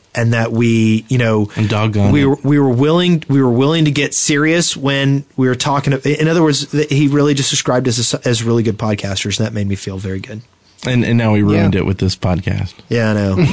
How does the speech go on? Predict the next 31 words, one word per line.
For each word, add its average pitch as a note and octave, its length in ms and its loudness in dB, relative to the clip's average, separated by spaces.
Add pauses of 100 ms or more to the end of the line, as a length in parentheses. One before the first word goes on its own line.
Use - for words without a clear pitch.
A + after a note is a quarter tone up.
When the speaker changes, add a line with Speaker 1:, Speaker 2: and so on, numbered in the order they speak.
(400)
Speaker 3:
<laughs> - 20 -2
Speaker 1:
Well, D#3+ 300 0
you E3+ 120 2
know, D#3+ 100 0
Speaker 3:
Wow, A#2+ 160 2
Speaker 1:
Eric's A#2 140 0
Speaker 3:
this D#3+ 80 0
Speaker 1:
not B2+ 100 0
Speaker 3:
is, G#2+ 80 -2
Speaker 1:
here. G2+ 360 -2 (120)
Our B2+ 80 0
muse A#2 360 2
is - 60 -2
Speaker 3:
everyone's D3 460 2
Speaker 1:
gone. C3 160 0
Speaker 3:
gotta B2 60 2
have A2+ 240 0
a A2 60 0
suck A2+ 300 0
podcast G#2 600 0
every G#2+ 200 0
now G#2 220 0
and G#2 100 0
again. G#2 360 0
It A2 60 -2
just, D#3+ 320 0
you C#3 60 2
know, B2 140 2
it's A#2+ 100 -2
gonna D#3+ 240 0
happen. G#2 520 0